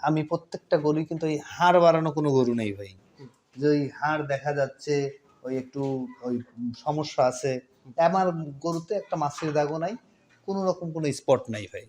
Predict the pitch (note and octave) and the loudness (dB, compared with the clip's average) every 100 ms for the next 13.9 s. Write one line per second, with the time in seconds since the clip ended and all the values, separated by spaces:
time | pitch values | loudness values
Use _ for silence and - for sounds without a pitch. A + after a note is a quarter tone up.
0 | - D#3+ - - - G#3 A3+ G#3+ F3+ A3 | -6 -6 -6 -6 -2 4 8 10 10 6
1 | - F#3 F3+ E3 D#3 D3 D#3+ D#3 F#3+ G#3 | 4 -6 -4 -2 -2 -2 2 4 6 4
2 | G3 - G3 G#3 A3+ A#3 A3+ - F3+ D#3+ | 2 -2 -4 -2 2 4 2 6 6 8
3 | D#3+ D#3 D3 D3 D#3+ - E3+ D3 B2+ C3 | 6 6 8 6 4 4 6 6 4 2
4 | B2 B2+ C#3+ - D3+ C3+ C3+ D3 D3 D#3 | 0 -2 -4 0 0 0 0 -2 0 -2
5 | D3+ C#3+ E3 D3 C#3 B2+ - A2+ B2+ F3+ | 0 -2 -2 -6 -8 -8 -10 -12 -8 -8
6 | - _ D3 B2+ C#3+ D3 D3 - - F#3+ | -10 _ -14 -6 0 -2 -2 -12 0 6
7 | G3+ G#3 E3+ D#3 D3+ D#3+ E3 D3 C3+ B2 | 6 8 6 4 0 -2 2 4 4 4
8 | A#2+ A#2+ A#2+ B2+ A2 - - - - G#3+ | 2 2 0 0 -2 -8 -14 -16 -2 -2
9 | G#3 A3+ A3 A3 G3+ G3 F#3 F3 E3+ D#3 | 4 6 8 8 8 6 4 0 -4 -8
10 | - G#3 - F3 E3 E3+ F3 E3 E3+ E3+ | 0 2 4 2 0 2 2 4 4 4
11 | D3+ D3+ D#3+ B3 - - - - C#3 D#3 | 4 4 0 -2 -6 -20 -16 -6 -2 0
12 | D3+ D#3 - F#3 E3+ F3+ B3+ - - E3+ | 0 -2 -2 -2 2 2 2 -2 -6 -6
13 | - E3 - E3 C4 D#4+ - - | -4 -6 -4 -2 -2 -4 -12 -18